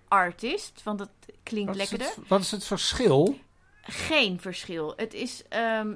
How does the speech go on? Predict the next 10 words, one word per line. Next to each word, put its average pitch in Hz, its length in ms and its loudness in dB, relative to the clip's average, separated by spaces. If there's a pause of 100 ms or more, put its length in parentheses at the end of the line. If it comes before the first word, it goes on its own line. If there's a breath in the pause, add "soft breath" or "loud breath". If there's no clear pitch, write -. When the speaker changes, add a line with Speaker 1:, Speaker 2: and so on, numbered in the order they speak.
Speaker 1:
een, 226 300 -8
eh, 208 500 -6 (460)
ja, 196 160 -8 (280)
hij, - 320 -8
hij 185 260 -4
vindt 208 200 -4
de - 60 -8
Engelse 190 360 -8
taal 175 480 0
mooier. 165 760 -4